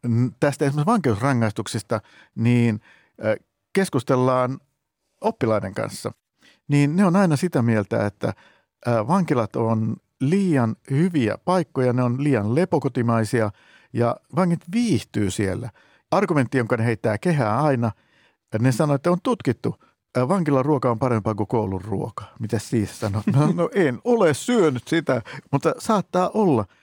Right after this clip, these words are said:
Miten, miksi niitä pitäisi pitää nälässä ja, ja kurjuudessa? Koska jos tutkitaan, miten ihminen ajautuu rikolliseksi, niin sehän on spiraali.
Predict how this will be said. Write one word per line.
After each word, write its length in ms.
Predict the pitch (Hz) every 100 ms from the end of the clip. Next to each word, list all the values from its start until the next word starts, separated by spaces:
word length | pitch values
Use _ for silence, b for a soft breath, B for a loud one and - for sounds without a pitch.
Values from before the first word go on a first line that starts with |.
| b b b -
Miten, 380 | 202 254 175 175
miksi 260 | 208 185
niitä 200 | 202 196
pitäisi 280 | 185 196 185 -
pitää 260 | 202 202
nälässä 560 | 196 254 240 131 - 117
ja, 200 | 127 127
ja 200 | 139 151 -
kurjuudessa? 680 | 226 165 101 101 110 - - - _ _ _ _
Koska 260 | 151 - 185 b b b b _ -
jos 160 | 110
tutkitaan, 560 | 190 180 135 127 120 117 -
miten 380 | 127 147 135 139
ihminen 380 | 135 151 156 165
ajautuu 420 | 220 190 127 117
rikolliseksi, 640 | 113 117 120 117 - 127 117 b b _
niin 400 | 165 160 165 165
sehän 340 | 160 165 156 180
on 240 | 180 - _ -
spiraali. 640 | - 226 190 110 98 -